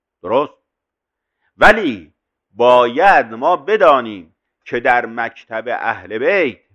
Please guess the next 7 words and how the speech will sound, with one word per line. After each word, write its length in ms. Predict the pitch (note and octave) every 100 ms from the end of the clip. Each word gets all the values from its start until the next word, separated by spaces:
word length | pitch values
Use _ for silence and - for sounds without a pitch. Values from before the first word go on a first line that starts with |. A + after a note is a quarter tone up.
| _ _ _ _ _ _
و 100 | G#2
مکتب 480 | A2 A#2+ - - G2+
عرفان 880 | A#2 D2 A2 G#2 A2 D3+ F3 E3 B2 _ -
و 140 | G#2+
مکتب 400 | A#2+ A#2 A2 A2
اولیاء 800 | A2+ A#2 A2+ G#2+ A2 A2 A2 G#2+ G#2+ G#2+ -
الهی 1080 | G2+ G#2+ A2+ A#2 A2+ G2+ C3 G#3+ E3 G#2+